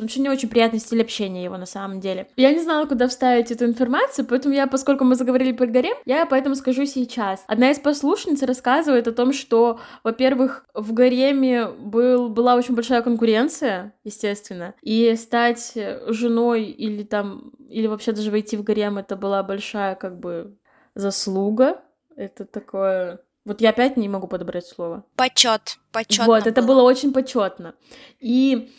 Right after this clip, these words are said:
Speaker 1: она рассказывала, что был случай, что его послушницы, э, порвали его нестиранное бельё себе на лоскуточки, как амулеты.
Speaker 2: Какая прелесть.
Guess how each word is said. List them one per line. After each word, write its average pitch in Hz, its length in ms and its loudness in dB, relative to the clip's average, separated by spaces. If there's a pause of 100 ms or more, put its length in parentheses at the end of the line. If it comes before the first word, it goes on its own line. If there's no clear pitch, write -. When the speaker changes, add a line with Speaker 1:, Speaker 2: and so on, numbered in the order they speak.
(220)
Speaker 1:
она 240 200 2
рассказывала, 262 440 4
что 254 160 -6
был 247 140 2
случай, 277 500 0
что 240 260 0
его 233 720 4 (300)
послушницы, 233 1080 0 (340)
э, 165 760 -2 (100)
порвали 240 460 4
его 254 840 2 (460)
нестиранное 262 1160 2
бельё 254 480 2
себе 247 340 0
на 240 140 2
лоскуточки, 240 920 0
как 226 400 -2
амулеты. 208 760 -2 (280)
Speaker 2:
Какая 240 480 0
прелесть. 220 640 -4